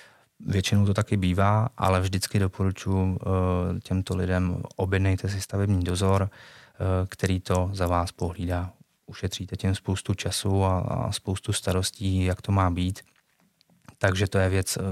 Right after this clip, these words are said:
věc u těch dodavatelských, eh, prací. Pokud se někdo rozhodne stavět své pomocí, eh, tak, eh, to má malinko složitější. Na druhou stranu, m, pokud se podívám pouze na ten sdící systém, tak nejdůležitější je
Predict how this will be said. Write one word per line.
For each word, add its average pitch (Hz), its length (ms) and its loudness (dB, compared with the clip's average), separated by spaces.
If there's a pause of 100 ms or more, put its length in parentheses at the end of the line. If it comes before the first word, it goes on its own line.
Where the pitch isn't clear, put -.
věc 98 380 -2 (100)
u 98 140 -8
těch - 260 -4 (120)
dodavatelských, 98 920 -2
eh, 98 120 -4
prací. 113 520 0 (720)
Pokud - 320 2
se 139 100 4
někdo 127 440 6
rozhodne 120 320 4
stavět 123 300 2
své 92 180 2
pomocí, 123 640 2
eh, - 260 -4 (560)
tak, - 280 0
eh, 101 340 2 (320)
to - 100 -4
má 120 220 4
malinko 110 380 6
složitější. 120 880 2 (520)
Na 104 100 6
druhou 113 260 6
stranu, 107 680 4 (100)
m, 101 200 0
pokud - 360 -4
se - 120 2
podívám 101 460 2
pouze 104 420 4
na 101 120 4
ten 101 180 2
sdící 98 360 -2
systém, 101 440 0
tak 95 180 -2
nejdůležitější 95 1080 0
je 90 300 -2